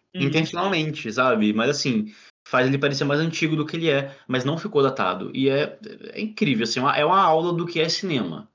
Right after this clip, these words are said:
Speaker 1: Uhum, é, é muito bom e ele traz muito dessa coisa do, da origem ali do cinema. O que, que muita gente fez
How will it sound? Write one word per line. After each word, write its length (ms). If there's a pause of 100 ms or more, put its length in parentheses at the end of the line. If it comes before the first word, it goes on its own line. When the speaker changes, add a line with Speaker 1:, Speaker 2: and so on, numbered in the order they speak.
(120)
Speaker 1:
Uhum, 240
é, 360
é 60
muito 340
bom 260
e 120
ele 560 (320)
traz 320
muito 300
dessa 380
coisa 300
do, 500 (260)
da 140
origem 560
ali 280
do 140
cinema. 280
O 80
que, 160
que 100
muita 260
gente 220
fez 420